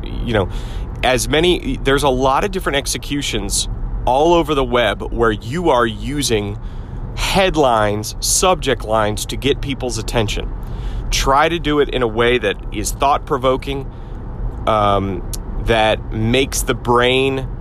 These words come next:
curious. Um, it, this also goes back to an old co-, case study that I've talked about on the podcast before called, um, it's, I think it's called the open loop theory, which is basically opening,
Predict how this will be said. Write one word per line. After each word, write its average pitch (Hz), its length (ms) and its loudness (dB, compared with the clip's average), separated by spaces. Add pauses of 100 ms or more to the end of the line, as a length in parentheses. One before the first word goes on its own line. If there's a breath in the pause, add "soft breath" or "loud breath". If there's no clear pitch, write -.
(140)
curious. 147 760 4 (500 loud breath)
Um, 120 320 2
it, 123 280 -2
this 135 180 2
also 143 380 0
goes 135 220 2
back 123 240 2
to 135 80 -6
an 127 60 0
old 127 200 0
co-, 131 220 -2 (100)
case 131 220 0
study 127 240 0
that 117 100 0
I've 110 120 2
talked 127 220 0
about 123 140 2
on 117 80 0
the 107 60 -4
podcast 117 460 -2
before 113 520 0 (440 loud breath)
called, 123 580 2
um, - 960 -2
it's, - 280 0
I 117 120 0
think 160 180 -2
it's - 180 -2
called 135 220 2
the 110 120 0
open 131 340 2
loop 143 220 2
theory, 151 420 2
which 139 220 2
is - 60 0
basically 123 580 2
opening, 143 640 2